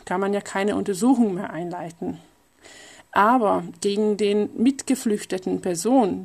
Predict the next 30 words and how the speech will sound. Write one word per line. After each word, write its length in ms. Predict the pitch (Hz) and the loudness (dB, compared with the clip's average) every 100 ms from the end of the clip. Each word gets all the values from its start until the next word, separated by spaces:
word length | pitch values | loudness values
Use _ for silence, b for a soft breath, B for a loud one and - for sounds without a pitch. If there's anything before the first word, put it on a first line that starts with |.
| 180 | -6
wer 320 | 196 185 185 - _ - | -2 0 -2 -6 _ -16
das 200 | 208 208 | -10 -6
überlebt 580 | 208 208 226 269 269 - | -2 0 2 2 0 -10
hat, 240 | - - - - B B B | -10 -12 -14 -18 B B B
ob 180 | 202 - | -4 -2
das 240 | 202 - | -6 -4
die 100 | 208 | -2
Mutter 400 | 208 277 247 175 | 4 4 4 -2
war 260 | 165 156 165 - | -4 -8 -10 -6
oder 300 | 175 185 180 | -4 -4 -4
die 200 | 180 - | -6 -2
Ehefrau 680 | 262 294 208 - 175 175 180 | 0 2 -2 -6 -6 -4 -4
oder 340 | 185 180 139 190 | -6 -6 -4 -6
die 160 | 185 | -8
Schwester, 720 | 175 - 277 - - 185 220 269 B B B B | -10 -4 -2 -2 -4 -2 -2 -2 B B B B
gegen 480 | 170 208 214 226 - | -6 -2 2 2 2
ihr 380 | 247 277 294 240 | 4 4 4 2
oder 160 | 185 | 0
ihn 300 | - 240 254 - | 2 4 4 0
wird 480 | 185 214 277 277 - | -6 -2 0 -2 -6
sofort 640 | 202 202 - 220 226 - | -8 -8 -6 -2 -2 -2
ein 200 | 196 190 | -2 -2
Untersuchungsverfahren 1120 | 196 196 175 233 247 - 214 208 214 202 202 | -2 -4 0 2 2 2 -2 -2 -2 0 0
auf 160 | 190 - | -2 -6
der 160 | - | 0
ungarischen 480 | 285 269 202 180 - | 4 6 4 -2 -2
Seite 460 | - 180 175 202 - | -4 -2 -4 -4 -4
eingeleitet 800 | 180 381 226 240 247 269 262 196 | -2 -2 0 0 0 -4 -8 -4
wegen 560 | 196 220 247 240 220 | -2 2 2 2 0
Fluchtversuch. 760 | - - - 185 - 175 151 | -8 -12 -6 -6 -4 -6 -6